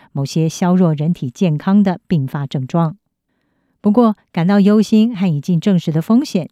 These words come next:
终究是不同的。荷兰瓦和宁罕大学他的教授科尔曼斯就说，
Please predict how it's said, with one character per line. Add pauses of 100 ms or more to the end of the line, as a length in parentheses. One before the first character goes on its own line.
终
究
是
不
同
的。 (320)
荷
兰
瓦
和
宁
罕
大
学 (160)
他
的
教
授
科
尔
曼
斯
就
说，